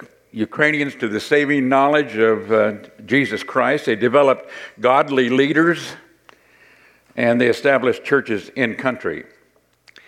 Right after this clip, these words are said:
And I could not help this morning but to think about my brothers and sisters in Christ who are at this moment being stalked by the invaders who want to eliminate any presence of freedom, especially the church.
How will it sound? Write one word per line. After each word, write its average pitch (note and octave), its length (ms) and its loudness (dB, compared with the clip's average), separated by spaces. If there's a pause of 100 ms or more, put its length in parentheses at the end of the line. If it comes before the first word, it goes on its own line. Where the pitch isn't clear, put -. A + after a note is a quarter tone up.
(680)
And B2 140 -4
I D3+ 80 2
could F3 220 0
not F3 180 4
help F3 300 2
this D3 160 -6
morning D#3 420 2
but C#3+ 220 0
to C3+ 120 -2
think D#3 240 -2
about C3+ 260 2
my B2+ 120 2
brothers C#3 500 2
and A#2+ 140 -6
sisters C#3 400 0
in A#2+ 140 -2
Christ A2 640 -2 (720)
who B2 180 4
are C3 80 6
at C#3+ 200 4
this D#3 180 0
moment D3 460 2
being B2+ 260 2
stalked - 680 -2 (800)
by A2+ 220 2
the C3 160 0
invaders C#3+ 720 2
who B2 120 4
want C3 300 2
to C3 100 2
eliminate C#3 500 2
any C#3 220 2
presence C#3 480 -2
of B2+ 100 -6
freedom, C#3 460 2
especially C#3 500 0
the A#2+ 140 -6
church. - 580 0